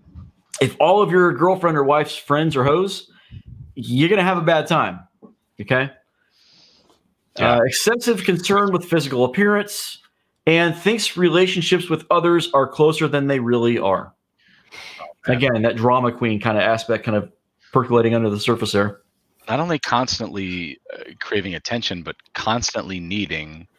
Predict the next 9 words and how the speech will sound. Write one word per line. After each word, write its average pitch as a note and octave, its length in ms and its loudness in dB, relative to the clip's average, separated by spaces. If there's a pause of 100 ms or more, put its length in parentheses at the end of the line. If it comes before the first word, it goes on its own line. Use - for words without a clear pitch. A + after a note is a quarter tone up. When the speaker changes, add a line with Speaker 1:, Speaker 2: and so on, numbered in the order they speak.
(140)
Speaker 2:
intimacy, F2 580 -8 (600)
like, - 140 -2
constantly A#2 560 2
Speaker 1:
Mm. F2+ 140 -4 (100)
Speaker 2:
needing - 160 -14 (220)
a E2+ 120 -12
real G#2 460 -2
intense, - 960 -6 (680)
deep G#2 300 -4